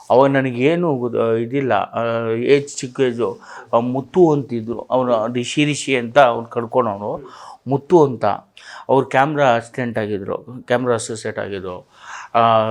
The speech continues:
so ಅಲ್ಲಿ ವೆಂಕಟ್ ಅಂತ ಮಾ-, ಮಾಡಿ ಅವ್ನ, ಅವನೇ ಅವ್ನ ಬ್ರದರ್‌ಗೆ ಪ್ರೊಡ್ಯೂಸ್ ಮಾಡೋಣ ನಾವು, ಆ, ಇವನೇ ರೈಟ್ರು, ಡೈರೆಕ್ಟ್ರು, ಹೀರೋ ಅಂತ ಒಪ್ಸಿ ಸ್ಟಾರ್ಟ್ ಮಾಡಿ ತ್ರೀ ಡೇಸ್, ಫೋರ್ ಡೇಸ್‌ಗೆ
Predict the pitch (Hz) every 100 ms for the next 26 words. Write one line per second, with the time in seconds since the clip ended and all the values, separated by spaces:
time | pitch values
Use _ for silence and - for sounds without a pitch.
0 | 110 110 123 127 123 127 131 139 147 156
1 | 139 127 131 123 117 117 113 113 110 120
2 | - - - - 123 135 127 123 120 120
3 | 110 123 147 143 127 113 117 113 127 127
4 | 123 117 113 123 123 127 120 117 110 107
5 | 107 104 107 127 165 - - - 110 110
6 | 110 110 117 127 143 139 127 117 110 110
7 | 107 104 104 120 120 123 117 117 117 117
8 | 117 120 117 113 110 123 113 113 - 131
9 | 143 180 - - - - 143 147 156 147
10 | 143 147 135 143 143 131 143 143 135 120
11 | - 135 131 131 135 151 -